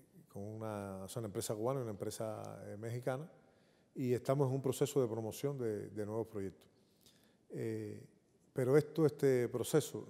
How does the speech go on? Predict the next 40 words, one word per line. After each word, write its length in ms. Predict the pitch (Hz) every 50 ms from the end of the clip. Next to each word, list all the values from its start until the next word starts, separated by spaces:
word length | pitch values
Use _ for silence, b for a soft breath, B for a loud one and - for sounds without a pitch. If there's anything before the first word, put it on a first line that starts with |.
| 110 110 110
va 80 | 117
a 20 | 127
bene-, 220 | 131 127 120 120
va 480 | 107 110 120 120 127 127 123 113 110 107
a 40 |
beneficiar 400 | 107 110 104 95 101 - - 127
mucho 200 | 123 131 127 123
también 240 | 120 117 123 131 131
el 100 | 123 117
encadenamiento 580 | 113 110 104 113 110 107 110 110 123 131 131 139
que 80 | 123
tenemos 260 | 117 120 120 123 123 123
nosotros 320 | 120 - 143 135 139 131 B B B B B B _
con 180 | - 117 113
otros 240 | 120 123 127 127 -
sectores 400 | - 117 95 92 - 147 151 143
de 80 | 123 117
la 60 | 113
economía 380 | 101 107 104 104 104 110 117 113
de 40 |
nuestro 260 | 107 107 98 - 104 90
país. 160 | 92 92 95 b b b b b b b b b b b b _ -
Eh, 520 | - 131 117 110 107 107 104 101 104 107 - - - _
primero 320 | - 120 120 120 143 165 165
con 140 | 156 151
las 80 | 135 123
universidades. 680 | 120 120 117 117 110 98 - 120 113 117 123 135 160 - - - - B B B B B B B B
Nosotros 180 | _ - 110 123
estamos 260 | - - 131 131 123
trabajando 400 | - 120 113 110 120 131 135 135
con 100 | 117 117
las 100 | 110 107
universidades, 420 | 110 113 113 - 131 135 143 131
por 100 | 117 120
ejemplo, 380 | 113 123 151 147 127 120 113 -
en 120 | - 101 104
un 140 | 120 127 120
proceso 480 | - 117 107 - 151 139 120 123 107 - - B B B B B B B B B B -
para 240 | 120 127 131 131
desarrollar 840 | 120 113 104 - - 113 107 110 120 135 143 143 135 - - - -